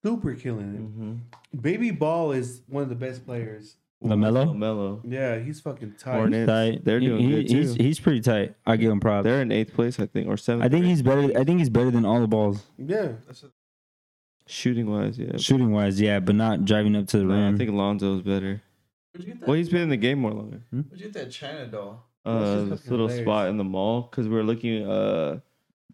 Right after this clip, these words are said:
Speaker 2: Josiah's into Naruto or some shit
Speaker 4: Yeah,
Speaker 2: like that.
Speaker 4: Naruto.
Speaker 2: Yeah, he's into that right now.
Speaker 3: I kid you not, that's, like, forty bucks right there.
Speaker 2: Yeah, is it?
Speaker 3: I don't, I'm ass-, I'm assuming you got it for, like, forty bucks.
Speaker 2: We didn't spend forty bucks on that. I wouldn't have bought that shit.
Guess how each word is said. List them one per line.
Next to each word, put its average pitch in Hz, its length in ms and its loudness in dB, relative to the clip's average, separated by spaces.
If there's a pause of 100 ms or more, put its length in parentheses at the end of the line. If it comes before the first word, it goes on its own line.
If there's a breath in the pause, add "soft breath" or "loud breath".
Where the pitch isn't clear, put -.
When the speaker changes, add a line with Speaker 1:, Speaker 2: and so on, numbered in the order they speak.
(120)
Speaker 2:
Josiah's 127 580 -2
into 120 360 -2
Naruto 107 800 0
or 156 120 -2
some 151 200 -6
shit 151 160 -8
Speaker 4:
Yeah, 151 80 -4
Speaker 2:
like 147 160 -8
that. 156 300 -2
Speaker 4:
Naruto. 107 240 -18 (340)
Speaker 2:
Yeah, 104 240 -2
he's 110 220 -6
into 117 220 -2
that 113 120 2
right 107 200 0
now. 107 320 -2 (120)
Speaker 3:
I 113 100 0
kid 117 220 2
you 117 80 6
not, 113 160 2
that's, 110 180 2
like, 107 160 0
forty 107 200 2
bucks 101 280 0
right 92 80 0
there. 101 220 -2 (160)
Speaker 2:
Yeah, 117 300 0 (120)
is 120 180 -2
it? 285 200 -2 (420)
Speaker 3:
I 113 60 0
don't, 107 80 2
I'm 104 260 2
ass-, 101 340 -2
I'm 101 120 2
assuming 101 480 0
you 101 120 2
got 104 100 2
it 98 80 -2
for, 104 60 2
like, 95 180 0
forty 98 180 2
bucks. 101 300 0
Speaker 2:
We 110 120 0
didn't 113 200 -2
spend 98 320 -12
forty 101 180 -14
bucks 98 380 -14
on 101 140 -12
that. 95 100 -12
I 107 100 -2
wouldn't 101 280 -2
have 98 140 -8
bought 104 220 -8
that 92 160 -10
shit. - 220 -14